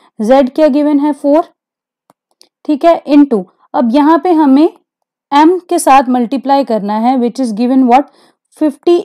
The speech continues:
एट पॉइंट फ़ाइव, but इसके यूनिट्स क्या हैं? ग्राम per mole। तो अगर ये ग्राम per mole में है तो ये हम ले लेंगे सेंटीमीटर में,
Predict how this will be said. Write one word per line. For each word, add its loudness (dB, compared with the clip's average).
एट 0
पॉइंट 0
फ़ाइव, 0
but 0
इसके -6
यूनिट्स -4
क्या -2
हैं? 0
ग्राम 0
per 0
mole। -4
तो -6
अगर 2
ये 0
ग्राम 0
per 2
mole 2
में 2
है 0
तो -8
ये -2
हम 0
ले -2
लेंगे -2
सेंटीमीटर -6
में, 0